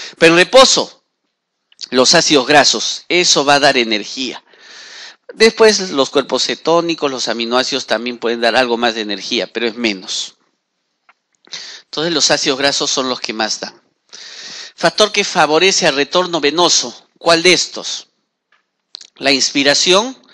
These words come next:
Si yo inspiro, mis venas se exprimen, por decir así, las venas que están en la caja torácica, ¿no es cierto? ¿Y eso qué hace? Que toda la sangre vaya al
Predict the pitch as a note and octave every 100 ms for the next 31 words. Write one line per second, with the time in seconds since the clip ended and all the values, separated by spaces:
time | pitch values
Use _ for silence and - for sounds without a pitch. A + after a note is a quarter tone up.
0 | - - - - - D#3+ A3+ B3 - C4
1 | C4 C4 C#4+ C#4+ - _ _ _ _ _
2 | D3 D3+ D#3+ F#3+ F#3+ G3+ - - - -
3 | _ _ _ - B2+ - A3+ E3+ B2 G#2
4 | - B2 A#2+ - C3 A#2+ A#2+ G#2+ A2 B2+
5 | B2+ B2 A2 - B2 A#2+ B2 - - -
6 | - A2+ G#2 A#2+ C3 - G#2+ G#2 - -
7 | - - _ - - F3+ C#3 - - -
8 | - - F#3 F3+ F#3 G#3 F#3+ - A#2 A2+
9 | G2+ B2+ C3 C#3 C3+ C3 E3 A2+ G2+ G#2+
10 | D#3+ -